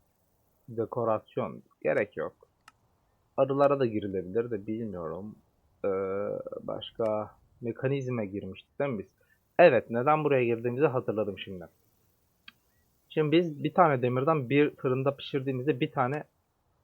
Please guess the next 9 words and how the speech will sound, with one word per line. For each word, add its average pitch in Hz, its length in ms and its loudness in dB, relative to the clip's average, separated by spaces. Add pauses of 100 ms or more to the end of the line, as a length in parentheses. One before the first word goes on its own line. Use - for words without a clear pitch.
(1000)
demir 131 280 2
orundan 139 540 2 (240)
demir 120 640 -6 (640)
madeni 120 440 0
mi? 117 140 -8 (160)
Or, 110 200 -2 (320)
maden. 104 340 -2 (960)
Ha - 140 -10
işte - 340 -6